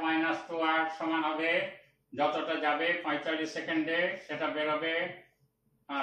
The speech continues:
সেটাও বেরোবে ষাট মিটার। তাহলে সেক্ষেত্রেও আমরা এটা পাই আর মাইনাস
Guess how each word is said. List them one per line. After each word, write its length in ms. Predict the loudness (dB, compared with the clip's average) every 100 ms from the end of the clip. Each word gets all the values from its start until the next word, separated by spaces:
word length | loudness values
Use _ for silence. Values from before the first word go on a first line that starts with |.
| -2
সেটাও 280 | 0 2 2
বেরোবে 300 | 0 -2 0 0 2
ষাট 200 | 2 2 0 -12 -8
মিটার। 360 | -4 2 2 2 -4 -14 -20 _ _ _ _ _ _ _ _ -4
তাহলে 200 | 0 0 0
সেক্ষেত্রেও 460 | -4 -4 -2 2 2
আমরা 140 | 2 2
এটা 140 | 2 2 4
পাই 160 | 4 4 4
আর 100 | 4 2 0
মাইনাস 400 | 0 2 2